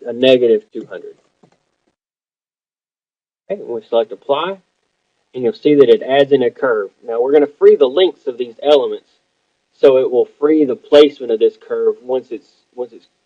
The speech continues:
created to connect these points. So it may not look correct right now, but we just want it to follow the curvature of, of the, uh, regression points for now.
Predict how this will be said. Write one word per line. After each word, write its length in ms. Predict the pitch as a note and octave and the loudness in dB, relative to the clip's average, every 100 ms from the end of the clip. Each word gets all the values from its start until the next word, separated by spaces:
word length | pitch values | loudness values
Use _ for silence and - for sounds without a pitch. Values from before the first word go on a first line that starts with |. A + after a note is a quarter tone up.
| _ _ | _ _
created 580 | - B2 B2 C3 A#2 G#2+ | -18 -4 2 2 2 -2
to 180 | - A2+ | -8 -14
connect 440 | - A2 A2+ G#2+ | -16 -10 -10 -8
these 160 | - G2 _ | -12 -18 _
points. 320 | A2+ G2 - _ | -8 -8 -12 _
So 120 | A2 | -10
it 100 | G2+ | -6
may 120 | C3 | -2
not 160 | C#3+ C3 | -2 -2
look 220 | C3 - | -6 -6
correct 240 | B2+ B2+ | -6 -6
right 120 | A#2 G#2 | -6 -12
now, 260 | B2 B2 - _ _ _ | -12 -12 -18 _ _ _
but 80 | B2 | 0
we 120 | D3 | 2
just 200 | C#3+ C#3 | 2 0
want 180 | C3 B2 | -2 -2
it 120 | - | -4
to 220 | A2+ G2+ - _ _ _ _ | -4 -4 -8 _ _ _ _
follow 320 | C3 C3 C3 | 0 2 0
the 100 | A2 | -2
curvature 680 | G#2 - C3 B2 - B2 A2+ | -6 -6 -6 -6 -8 -6 -6
of, 140 | G#2 G2+ _ _ _ | -6 -10 _ _ _
of 260 | G#2+ A2+ G#2 _ | -12 -8 -8 _
the, 380 | A2+ G#2 G#2 G2 G2 _ _ _ _ _ _ _ _ | -10 -10 -12 -20 _ _ _ _ _ _ _ _ _
uh, 340 | A2 G2 C#2+ - A#2+ | -20 -18 -20 -20 _
regression 480 | A2+ B2+ C3 - G#2+ | -10 -4 -4 -4 -12
points 360 | - G#2 F2+ | -12 -12 -16
for 140 | _ G2+ | _ -14
now. 200 | F#2 | -14